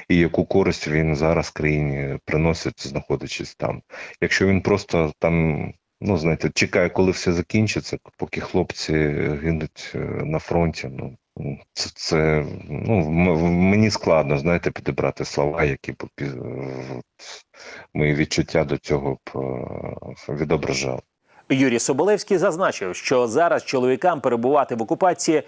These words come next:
Speaker 2: ще більш небезпечно, оскільки їх можуть мобілізувати до російської армії.
Speaker 1: Зараз там дуже важко і ризики. Я, е, всім раджу, хто зараз на тимчасово окупованих територіях, чоловікам виїжджати,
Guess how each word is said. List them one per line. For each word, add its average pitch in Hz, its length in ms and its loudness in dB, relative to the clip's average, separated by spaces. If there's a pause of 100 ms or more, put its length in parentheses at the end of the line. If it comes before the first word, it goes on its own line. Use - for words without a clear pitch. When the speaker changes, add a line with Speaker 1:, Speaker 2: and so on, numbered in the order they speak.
(100)
Speaker 2:
ще - 340 2
більш 160 300 0
небезпечно, 147 760 0
оскільки 131 520 0
їх 127 280 2
можуть 135 320 0
мобілізувати 117 720 2
до 117 200 2
російської 123 500 2
армії. 85 320 -2 (280)
Speaker 1:
Зараз 107 480 2
там 95 320 4
дуже 85 340 2
важко 80 520 2
і 78 120 4
ризики. 80 460 0
Я, 87 260 4 (420)
е, 76 260 4
всім 95 300 -2
раджу, 78 380 2
хто 78 220 -10
зараз 78 320 2
на 73 60 -4
тимчасово 80 440 -2
окупованих 98 680 0
територіях, 73 520 -4
чоловікам 69 640 -4
виїжджати, 78 560 0